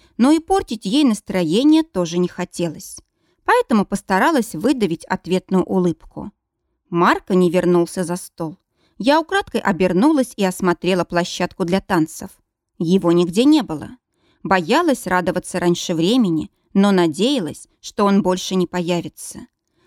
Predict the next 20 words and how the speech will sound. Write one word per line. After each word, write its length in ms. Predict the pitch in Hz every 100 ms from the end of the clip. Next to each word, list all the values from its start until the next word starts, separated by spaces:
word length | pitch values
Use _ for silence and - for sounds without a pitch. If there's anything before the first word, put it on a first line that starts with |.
| -
Оставались 560 | 285 - 370 403 370
опасения, 760 | - 320 359 - 233 160 156 156 _ _
что 240 | - -
он 120 | 190 180
может 380 | 190 320 311
подкарауливать 800 | - 196 185 180 170 285 247 175
меня 320 | 185 175 170 165
возле 260 | 180 180
дома. 460 | 165 185 156 151 226 _ _ _ _
Что 300 | - - 427
буду 240 | 285 233 208
делать 360 | 170 330 277
в 60 | -
таком 300 | 185 - 175
случае, 640 | - 214 320 - - 202 _ _
ума 260 | 226 208 190
не 120 | 185
прилагала. 680 | 180 185 180 170 180 156 143 _ _ _ _ -
Надеялась 760 | 185 180 165 240 339 202 170 -
только, 420 | 190 262 - -